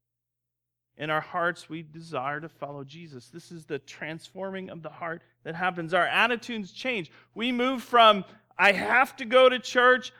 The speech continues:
I have to do this, I have to do this for God, I gotta be a good guy for God, or I'm gonna get smoked," to, "I get to follow Jesus. I get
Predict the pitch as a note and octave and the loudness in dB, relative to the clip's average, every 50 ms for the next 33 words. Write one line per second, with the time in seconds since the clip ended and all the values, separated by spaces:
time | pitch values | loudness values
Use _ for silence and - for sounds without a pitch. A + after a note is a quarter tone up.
0 | _ _ - - F3 G3+ G#3 F#3+ G#3+ A#3+ B3 B3 A3+ - - B3+ G#3+ G3 B3+ B3 | _ _ -2 2 2 2 2 2 0 0 0 0 -2 -4 -12 -12 -6 -6 -6 -4
1 | A#3+ A3+ A#3 A#3+ B3 A#3 - - _ _ _ - D3 E3 E3+ F#3 G#3 A3+ A#3 - | 0 2 2 2 2 -2 -4 -12 _ _ _ -6 -4 -4 -4 0 2 2 2 0
2 | - A#3+ G3 A3 A#3 A3+ A#3 A#3+ A3+ - B3+ A#3 G#3+ A#3 A3+ A3+ G#3+ F#3+ E3 D#3 | -2 -14 -12 -12 -10 -8 -8 -8 -8 -8 -12 -4 2 4 4 4 4 2 0 0
3 | D3 G#3 G#3 G#3+ A3+ A#3 A3+ G3 A#3 A#3 A3 G3 F3+ G#3 A#3 G#3 F#3+ F#3+ A3 G#3 | 0 0 2 2 2 2 0 -4 -6 -6 -6 -8 -8 -10 -10 -10 -6 -4 -4 -2
4 | G#3 G#3+ G#3+ A3 G#3+ A3 _ _ _ _ G#3+ G#3 G3 A3 G#3 G#3 G#3+ G#3+ G#3 G#3 | 0 0 -2 -2 -4 -6 _ _ _ _ -10 -6 0 0 2 2 4 2 2 2
5 | G3 F3 F#3 G3+ G#3 G3+ G#3 G#3 G#3 G3+ G3 G#3 G#3 - _ _ - - - - | 2 0 0 0 -2 -4 -6 -6 -6 -6 -6 -6 -6 -6 _ _ -20 -20 -20 -14
6 | G3+ A3 A#3+ A#3+ A#3 A3 - - _ _ _ _ _ _ _ - A#3 G#3+ G3+ G3 | -6 -4 -2 -2 -2 -4 -8 -18 _ _ _ _ _ _ _ -8 -4 -2 0 0
7 | F#3+ F#3+ - C#3+ E3 F3 D#3+ F3 G#3+ A#3+ A#3+ - F3+ D#3 _ - F#3 F3+ F3+ F#3+ | 0 0 -2 -2 -4 -4 -4 -4 -6 -6 -6 -10 -16 -16 _ -14 -14 -14 -12 -16
8 | F3 D#3+ D3+ C3+ B2 A#2+ C3 B2+ _ _ _ _ _ _ _ _ _ _ _ _ | -16 -18 -20 -20 -20 _ -20 -20 _ _ _ _ _ _ _ _ _ _ _ _
9 | _ _ _ _ _ _ _ _ _ _ _ _ _ _ _ _ _ _ _ _ | _ _ _ _ _ _ _ _ _ _ _ _ _ _ _ _ _ _ _ _
10 | _ _ _ _ _ _ _ _ _ _ _ _ _ _ _ _ - B2+ C3 C3+ | _ _ _ _ _ _ _ _ _ _ _ _ _ _ _ _ -20 -20 -20 -20
11 | C3+ _ F#3 F#3+ G3+ G#3+ - _ | _ _ -10 -10 -10 -12 -14 _